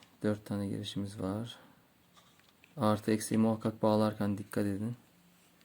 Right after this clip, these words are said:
Evet, bu da ekranımız. Şoföre yakın bir yere koyuyoruz, direksiyonun çevresine. Umarım kablosu yeter.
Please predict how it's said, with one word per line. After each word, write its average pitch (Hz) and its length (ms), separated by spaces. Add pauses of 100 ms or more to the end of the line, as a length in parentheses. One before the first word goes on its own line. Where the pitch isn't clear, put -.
(920)
Evet, 110 160 (100)
bu - 100
da 110 200 (140)
ekranımız. 110 680 (1400)
Şoföre - 420
yakın 107 280
bir 104 120
yere 104 180
koyuyoruz, 104 580
direksiyonun 101 560
çevresine. 98 560 (2000)
Umarım 107 340
kablosu 107 480
yeter. 107 560